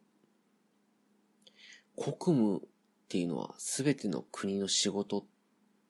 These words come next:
を総理するんですって。総理するから、内閣の仕事が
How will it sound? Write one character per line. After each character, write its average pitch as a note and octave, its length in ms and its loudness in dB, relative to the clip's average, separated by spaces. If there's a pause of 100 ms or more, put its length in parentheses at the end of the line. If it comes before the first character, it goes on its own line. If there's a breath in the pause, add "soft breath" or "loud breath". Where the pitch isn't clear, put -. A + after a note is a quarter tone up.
(580)
を G2 160 0 (120)
総 - 360 -2
理 - 100 -6
す - 260 -8
る - 100 -12
ん - 40 -20 (320)
で - 80 -20
す - 160 -16
っ - 40 -20
て。 - 100 -14 (160)
総 E3 320 2
理 B2 120 2
す A#2+ 140 -2
る A#2+ 80 2
か C3+ 140 -4
ら、 D#3+ 180 -4 (1400 soft breath)
内 A3 140 8
閣 - 240 4
の F#2 100 4
仕 - 140 0
事 F#2 260 2
が F#2 220 0